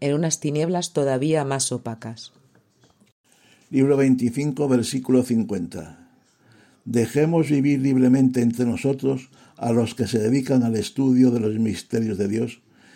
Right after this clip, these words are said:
Speaker 2: y mantengámoslos modestamente, a fin de que la bendición de Dios se desborde también sobre nosotros.
Speaker 1: Cincuenta, prima.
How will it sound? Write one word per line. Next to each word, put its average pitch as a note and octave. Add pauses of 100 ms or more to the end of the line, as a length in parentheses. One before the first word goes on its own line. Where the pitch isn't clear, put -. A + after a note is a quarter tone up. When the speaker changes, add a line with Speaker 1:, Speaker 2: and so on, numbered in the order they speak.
(240)
Speaker 2:
y C#3
mantengámoslos B2+
modestamente, G2+ (400)
a A#2
fin C3+
de C3
que C3
la A#2+
bendición A#2
de G#2+
Dios B2+ (340)
se B2+
desborde A#2+
también G#2+
sobre G2+
nosotros. F2 (1500)
Speaker 1:
Cincuenta, E3+
prima. B2+